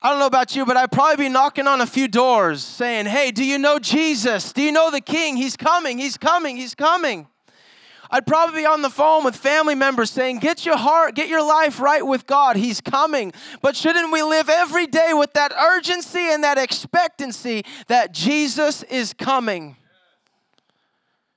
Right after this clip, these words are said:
It's faith. There's an urgency in this hour that God is calling us to, to say, "Honor this time."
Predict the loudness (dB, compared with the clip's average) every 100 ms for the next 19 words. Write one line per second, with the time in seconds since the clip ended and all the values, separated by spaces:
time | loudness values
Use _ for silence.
0 | _ _ _ _ _ _ -20 -18 -4 -2
1 | 0 -4 -8 -18 -20 _ _ _ _ _
2 | _ _ _ _ _ _ _ _ _ _
3 | _ _ -4 -2 -2 2 0 0 -6 -8
4 | -6 -6 -4 -4 -4 0 2 2 2 0
5 | 0 0 0 0 -4 -2 0 0 0 -4
6 | -6 -6 -6 -6 -6 -4 -4 -2 0 2
7 | 2 2 0 -4 -14 -8 -2 -2 -2 -6
8 | -16 -20 _ _ -8 -6 -4 -6 -8 -14